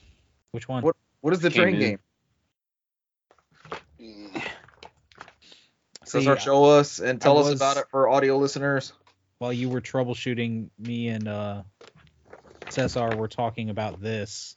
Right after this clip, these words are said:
Speaker 1: Uh, both of us got it in, but neither of us have played it yet.
Speaker 2: I'm in the same boat. I'm in the same boat.
Speaker 1: I've heard so many good things, though. And
Speaker 2: It's
Speaker 1: I,
Speaker 2: an
Speaker 1: what I just
Speaker 2: interactive museum.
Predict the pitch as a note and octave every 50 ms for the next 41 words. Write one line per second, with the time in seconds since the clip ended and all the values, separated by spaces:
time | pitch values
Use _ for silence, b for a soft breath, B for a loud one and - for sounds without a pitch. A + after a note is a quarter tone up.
0 | _ - G#2 G#2+ G#2+ G#2 G2+ F#2 A2+ A2+ A#2 A2+ A#2 A2 A2 G#2 - - A2 G#2+
1 | G#2+ G#2+ G2 A2 A2 A2 G#2+ G2+ G2 G2 G2+ G#2 F#2 G#2 G#2+ A2+ A2 A2 A2 G#2
2 | G#2 G#2+ G#2 - G#2+ F#2+ - - - A2+ A2 G#2+ G#2 G2+ F#2 G2 G2+ G2+ G#2 G2
3 | A#2 C#3 C#3+ C#3+ C3+ B2+ - C#3 C3+ C3 B2 B2+ A#2+ A2+ - - G#2 A2 A2+ A2
4 | G2+ - - G#2 G2+ F#2+ G2 F#2+ F#2 - - _ _ - A#2+ C3+ C3 B2+ B2 A2
5 | B2 B2+ B2+ B2+ A#2 G#2 - - B2 A#2+ A#2+ A#2+ A2 A#2 A2 - A#2+ G#2+ G2+ G2+
6 | F#2+ G2+ F#2+ F#2+ G#2 F#2+ - _ _ _ _ _ - B2 B2+ B2+ B2 B2 A2+ -
7 | - C3+ C3 B2+ B2+ C3 C3 C3 C3 B2+ - C#3 B2 A#2 B2 A#2+ A#2+ A2+ A#2 A2+
8 | A2 G#2 G#2 G2+